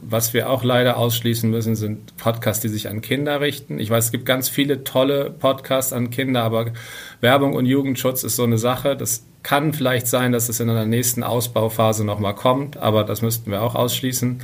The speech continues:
Und dann hören wir das auch nochmal an, in welche Kategorie dieser Podcast kommt, weil das ist ja dann nachher, wenn er dann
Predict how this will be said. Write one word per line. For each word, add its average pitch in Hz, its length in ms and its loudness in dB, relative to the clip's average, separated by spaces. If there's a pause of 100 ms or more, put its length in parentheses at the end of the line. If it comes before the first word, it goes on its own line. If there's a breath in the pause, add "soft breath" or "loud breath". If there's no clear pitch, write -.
(760 loud breath)
Und 113 200 4
dann 117 200 6
hören 135 160 4
wir 131 80 0
das 127 180 2
auch 113 220 0
nochmal 113 360 2
an, 123 320 2 (200)
in 120 200 4
welche 120 240 2
Kategorie 127 560 2
dieser 113 240 4
Podcast - 680 -4
kommt, 101 380 -2
weil 98 140 -2
das 110 180 -2
ist - 140 -2
ja 117 80 4
dann 110 360 0
nachher, 117 640 2
wenn 113 120 4
er 104 80 2
dann 104 280 -2